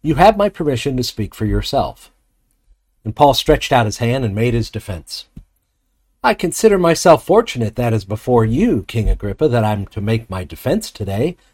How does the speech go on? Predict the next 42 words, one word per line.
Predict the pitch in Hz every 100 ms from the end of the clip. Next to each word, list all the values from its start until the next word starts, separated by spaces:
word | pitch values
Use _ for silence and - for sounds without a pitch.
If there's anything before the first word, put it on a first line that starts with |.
| _
against | 143 170 156
all | 175 202
the | 202
accusations | 190 180 180 127 143 - 143
of | 135 120
the | 131
Jews, | - 104 82 - _ _ _ -
especially | - - 190 170 156
because | 147 156 143 -
you | 160 202
are | 156
familiar | - 113 110 117
with | 113 110
all | 110
the | 110
customs | - 156 - 123 117
and | 110 107
controversies | - 165 104 92 90 - 92
of | 101 85
the | 92
Jews. | 147 135 80 - _ _ _ _ _
Therefore, | - 151 147 127 110
I |
beg | 110 156 156
you | 110
to | - 101
listen | 123 - 135
to | -
me | 113
patiently. | 107 101 90 92 - 90 - _ _ _ _ _ _ _
My | - 220
manner | 185 160 160
of | 151 117
life | 127 131
from | - 135 127
my | 123
youth, | 135 110 113 80 80 _ _ _
spent | - - 156 190
from | - 143 127
the |
beginning | 110 104 117 147 180 185 -
among | 104 104 123 120